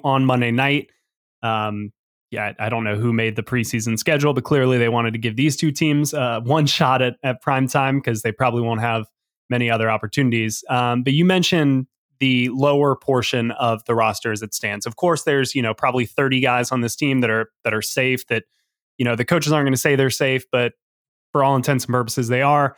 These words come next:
That leaves, you know, twenty-ish guys who, who are really kind of fighting for either a big role or a roster spot, um, writ large. But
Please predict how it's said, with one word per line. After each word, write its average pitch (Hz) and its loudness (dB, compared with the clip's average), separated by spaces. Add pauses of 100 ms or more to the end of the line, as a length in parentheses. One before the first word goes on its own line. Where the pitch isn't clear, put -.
(240)
That 131 0
leaves, 120 -2
you 120 -2
know, 110 -2
twenty-ish 120 -2
guys 110 -2
who, 117 -4
who 131 0
are 117 0
really 123 2
kind 120 -4
of 110 -6
fighting 117 -2
for 123 -4
either 127 -2
a 113 -2
big 139 0
role 151 2
or 147 4
a 131 0
roster 120 0
spot, 117 2 (160)
um, 107 -4 (260)
writ 120 -2
large. 123 0
But 120 2